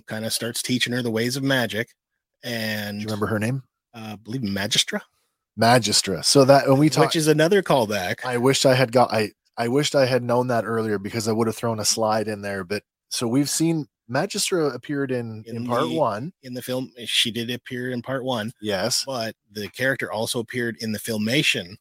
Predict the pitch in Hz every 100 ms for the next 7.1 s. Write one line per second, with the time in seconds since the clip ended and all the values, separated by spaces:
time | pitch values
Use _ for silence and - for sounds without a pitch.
0 | _ 107 - - 196 101 101 113 - _
1 | _ _ _ _ 123 117 110 123 117 107
2 | 107 101 113 98 107 104 123 113 110 110
3 | 117 98 104 98 - 113 107 69 - 107
4 | - 147 95 101 113 104 101 - - 113
5 | 95 92 - _ _ _ _ _ - 131
6 | 135 147 131 117 120 131 180 - 120 110
7 | -